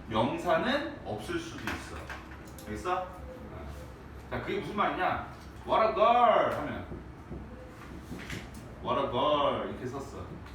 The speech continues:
그죠? What a girl she is 하면은 와, 쟤 졸라 이쁘다. 뭐 이런 식으로 됐어요.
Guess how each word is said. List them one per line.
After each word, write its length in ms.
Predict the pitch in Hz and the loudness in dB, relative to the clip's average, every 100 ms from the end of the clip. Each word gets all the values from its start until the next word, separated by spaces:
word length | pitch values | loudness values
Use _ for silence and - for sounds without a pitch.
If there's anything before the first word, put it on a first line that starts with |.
| - - - - - | -12 -10 -10 -10 -8
그죠? 360 | - 104 92 - - - - - - | -4 -2 -4 -8 -14 -14 -14 -12 -2
What 200 | 135 160 | 2 4
a 60 | 160 | 6
girl 300 | 180 196 190 | 8 8 4
she 460 | - 180 196 143 | -2 -2 -2 0
is 120 | 113 - | -2 -4
하면은 260 | 120 104 85 - - - - - - - - | -4 -6 -8 -12 -14 -14 -14 -14 -14 -14 -2
와, 380 | 131 - 151 127 | 2 4 2 0
쟤 120 | 135 139 107 - - - - - - - - - | -2 -4 -4 -8 -12 -14 -14 -14 -14 -14 -14 -8
졸라 180 | 147 131 | -4 -2
이쁘다. 540 | 123 160 170 160 - | -2 2 6 6 4
뭐 60 | 127 | 0
이런 180 | 151 147 | -2 -2
식으로 240 | 143 123 | -2 -2
됐어요. 260 | 117 104 | -2 -4